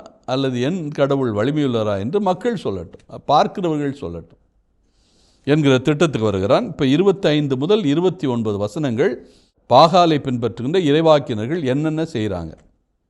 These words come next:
அவங்க செய்தனுடைய விளைவு என்ன? பயன் என்ன என்பதை பற்றி விளக்கிச் சொல்லுகிறது. இருபத்தி ஐந்து.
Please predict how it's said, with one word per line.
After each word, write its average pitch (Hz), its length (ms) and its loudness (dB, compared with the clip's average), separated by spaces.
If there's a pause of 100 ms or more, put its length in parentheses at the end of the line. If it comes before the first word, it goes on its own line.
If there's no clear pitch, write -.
(1400)
அவங்க 131 260 2
செய்தனுடைய 151 560 2
விளைவு 143 380 0
என்ன? 90 220 -4 (720)
பயன் 143 420 2
என்ன 95 360 -6 (100)
என்பதை 139 380 4
பற்றி 107 400 -4
விளக்கிச் 131 380 0
சொல்லுகிறது. 90 560 -8
இருபத்தி 123 480 2
ஐந்து. 107 480 0